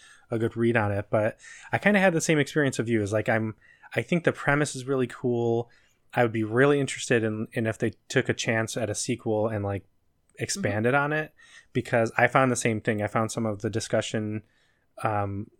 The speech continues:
Speaker 1: options to be limited, and the game seemed to, like, almost just predict what I wanted. Like, maybe
Speaker 2: Mm-hmm.
Speaker 1: based on a previous response, it was like, "Oh, well, then you must want this." So then it would only give me options that
Speaker 2: Right.
Speaker 1: that
Speaker 2: It, like,
Speaker 1: would
Speaker 2: locked you in.
Speaker 1: Right. And I,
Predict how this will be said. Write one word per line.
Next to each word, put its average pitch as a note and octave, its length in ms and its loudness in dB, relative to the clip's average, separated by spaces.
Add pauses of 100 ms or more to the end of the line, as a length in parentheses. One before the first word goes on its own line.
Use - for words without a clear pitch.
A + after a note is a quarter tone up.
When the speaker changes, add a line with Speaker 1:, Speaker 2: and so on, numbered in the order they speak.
(220)
Speaker 1:
options A2+ 440 -2
to B2 100 0
be A2 100 0
limited, A2 640 -2 (400)
and A2+ 160 -2
the A2 60 0
game A2+ 260 0
seemed A#2 280 -2
to, A#2+ 120 -2
like, G#2 340 -2 (120)
almost A2+ 340 -4
just - 240 -4
predict G#2+ 460 -4
what A2 100 4
I G2+ 100 4
wanted. D3 560 -4 (300)
Like, A2 160 -2
maybe A2+ 260 0
Speaker 2:
Mm-hmm. A2+ 60 -2
Speaker 1:
based A#2 240 0
on A#2 80 0
a A2+ 60 -2
previous A2+ 440 0
response, A2 680 -4
it A#2+ 60 -2
was A#2 140 -6
like, A2 140 -2
"Oh, F3+ 80 4
well, A2 120 0
then A2+ 140 -4
you A2 80 0
must A#2 280 -2
want G2+ 180 -6
this." A2 200 2
So A2+ 100 -4
then A2 140 -2
it A2 60 -4
would A2 120 -6
only A2 260 -6
give G#2 140 -4
me G#2+ 120 -6
options G2+ 440 -6
that G2+ 260 -4 (840)
Speaker 2:
Right. D#3+ 360 -12
Speaker 1:
that C3 80 2
Speaker 2:
It, G#3+ 40 2
like, G#3+ 200 2
Speaker 1:
would E3+ 80 -4
Speaker 2:
locked F#3 400 0
you E3 200 -6
in. C#3 380 -10 (200)
Speaker 1:
Right. B2 380 2 (360)
And A#2+ 160 2
I, A#2+ 260 2